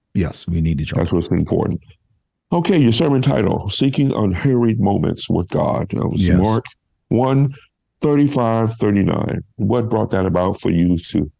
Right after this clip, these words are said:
Speaker 2: speak upon this, Pat?
Speaker 1: Well, you know, for this first quarter of the year, we're focusing on, on loving God, on connecting to God.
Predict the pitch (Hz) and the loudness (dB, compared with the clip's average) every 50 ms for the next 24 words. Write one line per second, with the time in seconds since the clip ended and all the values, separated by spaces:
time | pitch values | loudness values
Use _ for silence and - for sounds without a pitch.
0 | _ _ - - - - - 87 - - - - - - - - - - - - | _ _ -16 -14 -8 -4 -2 -2 -2 -2 -2 -4 -4 -2 -4 -6 -6 -8 -6 -4
1 | - - - - _ _ _ _ _ _ _ _ _ _ _ _ _ _ _ _ | -4 -4 -6 -10 _ _ _ _ _ _ _ _ _ _ _ _ _ _ _ _
2 | - - 131 123 123 143 156 127 120 117 110 110 123 131 - - 120 101 98 95 | -6 -2 -2 0 2 2 2 2 2 2 2 2 0 0 -2 0 0 2 2 2
3 | 98 95 90 69 - - 110 85 101 101 98 - - - - - - - 113 101 | 2 0 0 -2 -2 -2 -2 0 0 0 0 0 -2 -6 -8 -10 -8 -4 -2 -2
4 | 95 95 87 - - - - - - - - _ _ _ _ _ _ _ _ _ | 0 -2 -2 -4 -6 -8 -10 -10 -12 -18 -20 _ _ _ _ _ _ _ _ _
5 | _ _ _ _ - - 107 101 92 85 73 87 85 85 87 87 92 110 110 90 | _ _ _ _ -6 -4 -2 -2 -2 0 0 0 0 0 0 0 0 0 0 0
6 | 85 82 80 80 78 - - - 110 107 - 110 - - 104 92 90 87 - 90 | 0 0 -2 -2 -4 -6 -4 -4 -4 0 0 -2 -2 0 0 0 0 0 -2 -2
7 | 87 87 85 85 85 85 85 80 - _ _ _ _ _ _ _ - 95 87 87 | -2 0 0 0 0 0 0 -2 -4 _ _ _ _ _ _ _ -4 -2 0 0
8 | 90 92 92 90 92 90 82 85 82 82 82 92 101 104 120 98 85 82 82 - | 0 0 0 0 0 0 0 0 -2 -2 -2 -2 -4 -4 -2 -2 -2 -2 -2 -2
9 | - 101 90 85 85 90 101 101 - - - 98 82 82 80 - 104 71 78 78 | -2 0 2 2 2 2 0 -2 -4 -4 -2 -2 0 0 -2 -4 -6 -4 -4 -4
10 | 73 71 71 80 90 98 110 | -4 -2 -2 -2 -2 -4 -4